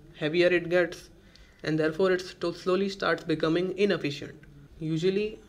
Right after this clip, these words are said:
we stop at two or three bladed propellers. Maximum you can use are four bladed propellers, and more than that they start becoming inefficient.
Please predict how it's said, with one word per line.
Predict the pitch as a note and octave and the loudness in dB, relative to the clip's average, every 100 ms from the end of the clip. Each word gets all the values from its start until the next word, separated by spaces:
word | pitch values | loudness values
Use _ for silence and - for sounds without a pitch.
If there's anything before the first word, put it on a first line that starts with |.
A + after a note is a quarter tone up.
| - | -10
we | F3 F3+ | -8 -8
stop | - E3+ E3 E3+ | -4 -2 -2 0
at | E3+ - - | -2 -4 -6
two | F#3+ F#3 E3+ | -2 0 0
or | D#3+ | 0
three | D#3+ E3+ | 0 -4
bladed | D#3 D3+ D3+ D3 | 0 0 0 -2
propellers. | C#3 C#3+ C#3+ D3 - - - D3 | -4 -2 -2 -2 -4 -8 -8 -2
Maximum | D3 D3 E3+ F#3+ | -2 2 2 4
you | F3+ | 2
can | F3 E3+ | 0 0
use | D#3+ E3 D#3+ | 0 0 0
are | D3+ D3+ | 0 0
four | - E3+ | 2 2
bladed | D#3+ D3+ D3+ D3 | 4 4 4 2
propellers, | C#3 C#3 C3+ C3+ - - - - - | -2 -2 -2 -4 -8 -18 -20 -12 -6
and | D#3 | 0
more | E3 F3+ | 2 4
than | F3+ F3 | 4 2
that | E3+ D#3+ D#3 - - - | 4 4 0 -8 -18 -4
they | D#3+ | -4
start | D#3 E3 E3 | 2 2 2
becoming | D3+ D#3 D#3+ D#3+ | 0 2 2 2
inefficient. | D#3+ C#3+ C#3+ - - | 0 0 -4 -8 -10